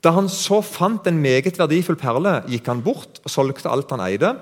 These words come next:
og kjøpte den." To fortellinger. Og en lignelse er en vanlig fortelling som ikke er vanlig. Det er liksom sånn, det er det som er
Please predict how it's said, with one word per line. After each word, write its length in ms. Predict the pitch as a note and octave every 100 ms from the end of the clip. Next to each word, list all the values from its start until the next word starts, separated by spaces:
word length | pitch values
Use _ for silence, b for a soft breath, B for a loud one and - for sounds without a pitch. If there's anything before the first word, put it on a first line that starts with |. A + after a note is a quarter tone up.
| - - -
og 80 | F3
kjøpte 400 | - - - G#3
den." 180 | F2 E2+ - _ _ _ _ _ _ _ _ _ _ _ -
To 140 | F3
fortellinger. 460 | C3 A2 F#2+ E2+ D#2+ - _ _ _ _ _ _ _ _ _ _ _ _ _ _ -
Og 220 | F3 F3
en 80 | E3+
lignelse 480 | E3+ E3 F#3 F#3+ G#3+
er 460 | G#3 - D#3 E3 - D3
en 140 | C#3+ C#3+ - C#3
vanlig 240 | C3+ D3+ D3+
fortelling 400 | C#3 D#3+ G#3 D#3+
som 140 | C#3+
ikke 140 | A#2 B2+
er 60 | G#2
vanlig. 300 | F#2+ G2+ G2 E2+ - _ b b b b b b _ _
Det 80 | -
er 80 | C3+
liksom 160 | C3
sånn, 220 | B2+ C3+ C3 A#2+
det 140 | C#3
er 80 | C3
det 60 | C3
som 140 | B2+
er 140 | A#2